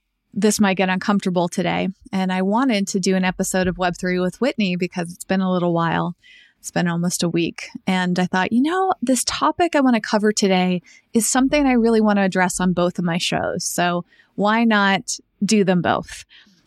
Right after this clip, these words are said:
If you are listening over on This Might Get Uncomfortable, you can go to whitneylauritsen dot com slash web three to see the previous episodes of the Web three show.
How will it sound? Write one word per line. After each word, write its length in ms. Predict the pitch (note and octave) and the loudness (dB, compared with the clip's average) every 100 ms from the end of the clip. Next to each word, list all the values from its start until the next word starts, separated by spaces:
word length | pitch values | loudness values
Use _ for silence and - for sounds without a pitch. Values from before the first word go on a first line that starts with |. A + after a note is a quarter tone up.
| - | -6
If 240 | - C#4+ - | -2 0 2
you 180 | D4 C#4 | 0 2
are 320 | G#3+ G#3+ G#3+ G#3 | 0 2 2 2
listening 720 | G#3 A#3+ - A#3 G3+ F#3 F#3+ - | 2 0 0 2 2 2 0 0
over 300 | G3 F3+ F#3+ | -2 0 0
on 220 | F#3 F#3+ | 2 2
This 200 | F#3+ - | 2 0
Might 180 | F#3+ F3+ | -2 0
Get 100 | F3+ | -2
Uncomfortable, 720 | F3 - E3+ E3+ E3 E3 F3 _ _ _ _ _ | -2 -6 -8 -8 -8 -8 -10 _ _ _ _ _
you 160 | G3 G#3 | -2 0
can 140 | A3 | 0
go 120 | G#3+ | 0
to 180 | G3+ A3 | 0 0
whitneylauritsen 760 | F#3+ G3 G3 G3 F#3+ - F#3+ F#3 | 2 2 2 2 0 0 2 2
dot 240 | F#3 - | 2 -2
com 400 | - G3+ F3+ F3+ - | -4 0 0 -2 -4
slash 500 | - F3+ F3+ - - | -4 -2 -2 -2 0
web 220 | F#3 F#3 | 0 -2
three 500 | - F#3 F#3+ F#3+ A#3+ | -4 -2 0 0 -2
to 120 | - F#3+ | -2 -6
see 280 | - F#3+ | -4 -4
the 100 | F3+ | -4
previous 480 | F3+ - D#4+ A#3 F#3+ | -6 -4 0 0 0
episodes 760 | E3+ - E3+ - A#1+ - - - | -2 -2 -4 -4 -6 -6 -8 -4
of 140 | F#3 E3+ | -4 -2
the 100 | F3+ | -2
Web 240 | F3 E3+ | 0 -2
three 280 | - A3 B3+ | -2 0 0
show. 460 | A#3 - E3 A#1 | 0 0 -2 -2